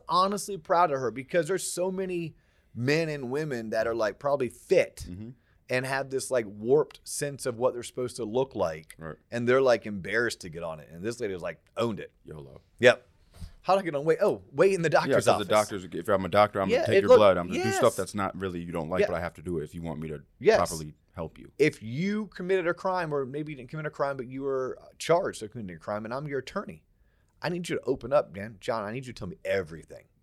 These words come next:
Speaker 2: Right.
Speaker 1: Every, if I'm gonna defend your ass,
Speaker 2: I need you, don't leave anything out.
Speaker 1: Correct, everything.
Speaker 2: Right.
Speaker 1: Like, I think it's our ability as a loan officer to be an educator, to be an advisor, to be a consultant, and say, "Hey, ma'am or sir,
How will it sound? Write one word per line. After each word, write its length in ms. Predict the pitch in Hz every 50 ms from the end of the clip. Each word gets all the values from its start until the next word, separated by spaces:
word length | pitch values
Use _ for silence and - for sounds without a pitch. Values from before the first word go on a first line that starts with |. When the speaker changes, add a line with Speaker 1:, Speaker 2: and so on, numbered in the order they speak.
| - -
Speaker 2:
Right. 300 | 80 82 82 78 - _ _ _ _ -
Speaker 1:
Every, 440 | 127 135 139 139 139 117 117 104
if 100 | 110 -
I'm 140 | 127 139 196
gonna 120 | 202 214 202
defend 360 | 156 139 - 175 180 180 165
your 100 | 190 196
ass, 460 | 190 196 208 214 214 - - - - -
Speaker 2:
I 60 | 92
need 140 | 101 107 98
you, 80 | 90
don't 340 | 80 80 87 92 92 90 92
leave 180 | 92 101 104 98
anything 320 | 98 104 98 - 101 104
out. 280 | 117 120 104 98 92 -
Speaker 1:
Correct, 460 | - 143 139 165 185 - 107 101 -
everything. 580 | 123 170 175 156 131 95 - - 87 76 62 60
Speaker 2:
Right. 100 | 92 90
Speaker 1:
Like, 300 | 139 175 175 - - _ _ _ _ _ _ _ _ _ _
I 120 | - 151 165
think 300 | 160 - 190 180 151 -
it's 200 | 143 131 - - _ -
our 320 | 113 131 147 143 131 113
ability 520 | 98 87 92 113 139 160 160 131 110 101 98
as 120 | 95 95
a 60 | 101
loan 240 | 92 98 110 143 139
officer 260 | 120 107 - - 104
to 100 | 95 -
be 120 | - 113 98
an 80 | - - _
educator, 520 | - 147 160 156 156 - - - - 78
to 80 | 78 80
be 100 | 98 113
an 60 | 101
advisor, 560 | 90 82 78 76 95 104 135 151 123 104 95
to 80 | 90 92
be 100 | 95 95
a 80 | 80 80
consultant, 460 | - 85 - - 165 180 175 - 98 -
and 60 | -
say, 80 | 147 151
"Hey, 120 | 175 180
ma'am 240 | 165 160 160 156 160
or 60 | 160
sir, 300 | 156 - 131 107 107 110